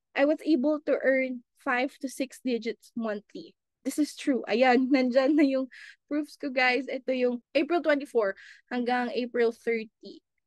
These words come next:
It's one, yung three thousand five hundred fourteen U S dollars. Yan na yung buong kita. And then this twenty-four, guys, I only earned that for four days.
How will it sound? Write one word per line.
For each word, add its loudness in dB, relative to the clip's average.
It's -10
one, 0
yung -6
three -6
thousand -2
five -4
hundred 0
fourteen 0
U 2
S -4
dollars. 0
Yan 4
na 4
yung 0
buong 2
kita. -4
And 0
then 2
this -2
twenty-four, 0
guys, 0
I -2
only -2
earned -2
that 0
for 0
four 2
days. -10